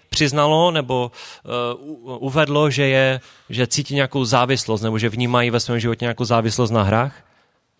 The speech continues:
A tak jsem se jí ptal, jestli hledali s-, nějakou pomoc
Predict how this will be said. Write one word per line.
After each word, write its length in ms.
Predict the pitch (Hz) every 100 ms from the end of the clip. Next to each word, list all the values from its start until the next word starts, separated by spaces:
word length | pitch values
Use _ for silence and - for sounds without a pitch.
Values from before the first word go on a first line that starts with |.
| - _ _ _ _ - - -
A 100 | 135
tak 160 | 135
jsem 100 | 151
se 80 | 185
jí 60 | 180
ptal, 200 | 180 170
jestli 180 | 160
hledali 420 | 135 156 190 196 190
s-, 260 | - - - - -
nějakou 260 | 165 202
pomoc 680 | - 240 233 135 - - _